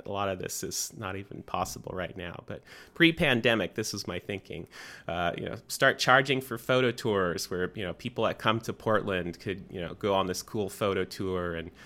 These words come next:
all this different stuff. So anyway, I had all these plans, all these reasons why I was trying to use Instagram. And even when I,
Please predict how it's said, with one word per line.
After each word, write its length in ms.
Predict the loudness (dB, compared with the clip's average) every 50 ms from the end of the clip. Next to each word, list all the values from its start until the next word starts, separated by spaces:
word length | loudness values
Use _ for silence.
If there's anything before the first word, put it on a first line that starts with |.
| -20 -20 -20 -20 -20 -8 -4
all 120 | -2 -2
this 100 | -2 -2
different 340 | -4 -6 -6 -6 -6 -8 -8
stuff. 460 | -8 -6 -4 -2 -2 -2 -4 -10 -20 -20 -20 _ _ -20 -20 _ _ _ _
So 220 | -6 0 2 4
anyway, 420 | 6 6 6 6 6 6 6 6 8
I 120 | 6 6
had 180 | 6 6 6 6
all 100 | 6 4
these 220 | 4 2 0 -2
plans, 600 | -2 0 4 6 8 10 10 10 8 6 4 2
all 200 | 2 4 4 4
these 180 | 2 0 0 0
reasons 400 | 0 0 2 2 0 -2 0 2
why 140 | 4 4 4
I 40 |
was 120 | 4 2 0
trying 240 | -2 -2 -2 -2 -2
to 60 | -2
use 160 | -4 -4 -2
Instagram. 720 | -2 -4 -4 -4 -6 -6 -4 0 0 2 2 2 2 0 -4 -10 -18 -20 -20 -20 -20 -20 -20 -10 -4
And 180 | -2 0 2 4
even 300 | 2 4 4 4 4 4
when 160 | 4 6 6
I, 340 | 6 8 8 6 6 4